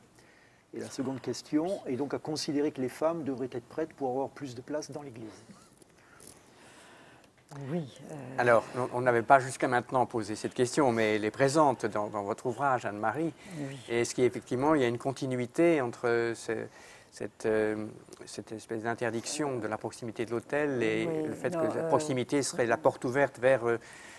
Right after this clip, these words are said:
Speaker 3: euh, l'accès
Speaker 2: Ah,
Speaker 3: au
Speaker 2: putain,
Speaker 3: sacerdoce.
Speaker 2: oui, oui, bon, enfin, il faudrait
Speaker 3: Vous,
Speaker 2: avoir beaucoup de
Speaker 3: euh,
Speaker 2: temps,
Speaker 3: en,
Speaker 2: mais,
Speaker 3: en peu de temps que nous
Speaker 2: euh,
Speaker 3: avons.
Speaker 2: là, bon, ce que vous évoquez d'abord, euh, est-ce que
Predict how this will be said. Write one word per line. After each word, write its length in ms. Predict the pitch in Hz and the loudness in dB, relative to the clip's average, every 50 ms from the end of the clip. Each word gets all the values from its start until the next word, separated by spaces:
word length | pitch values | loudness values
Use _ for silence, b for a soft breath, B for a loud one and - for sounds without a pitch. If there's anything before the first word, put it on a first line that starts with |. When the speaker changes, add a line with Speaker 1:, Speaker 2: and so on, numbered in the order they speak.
| B B B B - | B B B B -8
Speaker 3:
euh, 80 | 117 120 | -4 -2
l'accès 280 | 113 117 160 165 151 131 | -2 0 0 0 2 2
Speaker 2:
Ah, 40 | |
Speaker 3:
au 40 | 123 | 2
Speaker 2:
putain, 140 | 120 - 135 | 2 2 0
Speaker 3:
sacerdoce. 520 | 151 151 131 131 147 156 165 143 143 143 131 | 2 2 2 2 2 2 2 2 0 -2 -6
Speaker 2:
oui, 60 | 139 | -6
oui, 60 | 143 135 | -6 -4
bon, 80 | 156 160 | -4 -4
enfin, 200 | 147 - - 151 | -4 -4 -6 -8
il 40 | 135 | -8
faudrait 300 | - - - - 120 127 | -10 -8 -6 -4 -2 -2
Speaker 3:
Vous, 40 | 147 | 0
Speaker 2:
avoir 140 | 143 143 135 | 0 0 0
beaucoup 160 | 127 127 123 | 2 2 2
de 40 | 120 | 2
Speaker 3:
euh, 120 | 120 113 117 | 4 4 4
Speaker 2:
temps, 160 | 117 113 123 | 4 4 4
Speaker 3:
en, 40 | 139 | 2
Speaker 2:
mais, 300 | 151 - - - - 123 | 2 0 -6 -6 -2 -2
Speaker 3:
en 60 | 113 110 | -2 0
peu 180 | - - 135 | 2 2 2
de 140 | 156 151 156 | 4 4 6
temps 120 | 147 147 151 | 6 6 6
que 120 | 147 147 | 4 2
nous 100 | 113 113 | 2 4
Speaker 2:
euh, 40 | 131 | 4
Speaker 3:
avons. 200 | 147 160 160 160 | 4 4 4 4
Speaker 2:
là, 200 | 160 170 170 165 | 6 6 6 6
bon, 220 | 160 - 175 165 | 4 4 2 0
ce 100 | 160 - | 0 0
que 80 | - 180 | -2 -2
vous 200 | 160 175 170 156 | 0 2 2 4
évoquez 340 | 175 160 170 165 - 175 160 | 4 4 4 4 2 2 2
d'abord, 520 | 165 156 143 160 170 170 170 170 156 131 135 | 2 2 2 2 2 4 4 4 2 2 0
euh, 720 | 143 147 147 147 147 113 143 151 135 - - 170 165 156 - | 0 2 2 2 0 0 -2 -2 -2 -2 -2 -2 -2 -2 -2
est-ce 260 | 180 160 147 - - | -2 -2 -2 -4 -4
que 120 | - 165 | -4 -4